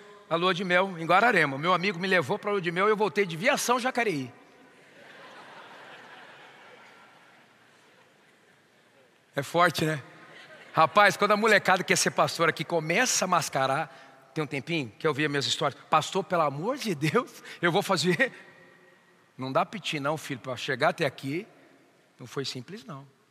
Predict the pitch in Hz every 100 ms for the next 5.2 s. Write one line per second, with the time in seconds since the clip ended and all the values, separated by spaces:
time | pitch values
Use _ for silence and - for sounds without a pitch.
0 | _ _ _ _ - 139 151 147 135 113
1 | 123 151 - 143 151 135 - - - -
2 | _ _ - 117 131 156 160 143 123 139
3 | 135 156 127 123 110 - - _ _ -
4 | 123 156 143 139 117 120 139 139 117 123
5 | 117